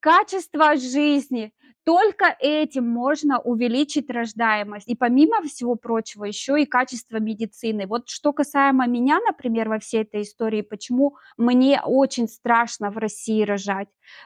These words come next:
Потому что мне не нужно лезть в интернет, чтобы почитать какие-то истории, потому что я первым рукопожатием знаю такие ужасные истории родов. Мне кажется, что у нас в большинстве своем,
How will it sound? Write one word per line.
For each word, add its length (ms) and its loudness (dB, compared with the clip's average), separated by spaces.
Потому 340 4
что 200 -2
мне 260 4
не 100 6
нужно 380 2
лезть 340 0
в 60 -2
интернет, 600 -2
чтобы 680 2
почитать 500 -2
какие-то 420 -6
истории, 440 -2
потому 360 -4
что 200 -8
я 440 0
первым 380 2
рукопожатием 960 -2
знаю 380 0
такие 420 2
ужасные 580 0
истории 400 -2
родов. 500 -4
Мне 240 4
кажется, 720 0
что 540 2
у 100 -2
нас 400 2
в 100 -8
большинстве 600 -4
своем, 440 2